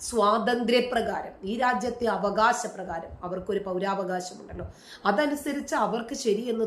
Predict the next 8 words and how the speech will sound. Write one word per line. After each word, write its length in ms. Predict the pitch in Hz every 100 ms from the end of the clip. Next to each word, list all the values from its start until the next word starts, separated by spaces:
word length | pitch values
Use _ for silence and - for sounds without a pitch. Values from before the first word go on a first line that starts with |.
| 214
തോന്നുന്നത് 380 | 180 185 190 180
ഉറക്കെ 300 | 208 - 226
പറയാനും 500 | 214 - 85 - - - - - -
അവർക്ക് 280 | 190 196 226 202
തെറ്റാണ് 500 | 185 285 254 254 233
എന്ന് 160 | 208 208
തോന്നുന്നതിനെ 440 | 196 190 185 190
വിമർശിക്കാനും 840 | 180 180 220 - 220 226 214 202